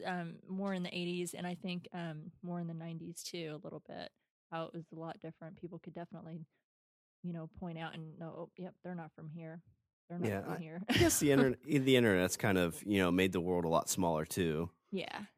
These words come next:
Speaker 2: 'Cause a lot of people are like, "Oh, this is what Chicago looks like," or, "Oh, this is what, you know, Hawkins, Indiana looks like."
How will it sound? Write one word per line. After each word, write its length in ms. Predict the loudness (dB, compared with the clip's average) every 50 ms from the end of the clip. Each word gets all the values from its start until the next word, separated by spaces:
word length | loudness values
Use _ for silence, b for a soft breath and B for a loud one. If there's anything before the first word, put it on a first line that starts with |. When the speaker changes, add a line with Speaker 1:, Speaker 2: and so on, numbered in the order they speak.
| _ _ _ _
Speaker 2:
'Cause 120 | 0 2 6
a 40 | 6
lot 140 | 6 6
of 60 | 6 4
people 240 | 0 0 2 2 4
are 20 | 4
like, 180 | 4 2 2 2
"Oh, 180 | 2 4 4 4
this 120 | 2 2
is 80 | 0 0
what 120 | 0 2
Chicago 460 | 0 -2 0 2 4 4 4 4 4 2
looks 220 | 2 2 0 0
like," 180 | 0 0 2 0
or, 120 | -2 2 4
"Oh, 180 | 6 6 6 4
this 220 | 4 0 0 0
is 140 | 0 -2 0
what, 280 | 2 4 4 4 2 2
you 120 | 0 0
know, 260 | 2 2 2 2 0
Hawkins, 480 | 0 2 0 0 2 0 -2 0 2 2
Indiana 440 | 2 2 4 4 4 4 4 4 2
looks 260 | 2 0 -2 -4 -2
like." 280 | -2 -2 0 -2 -4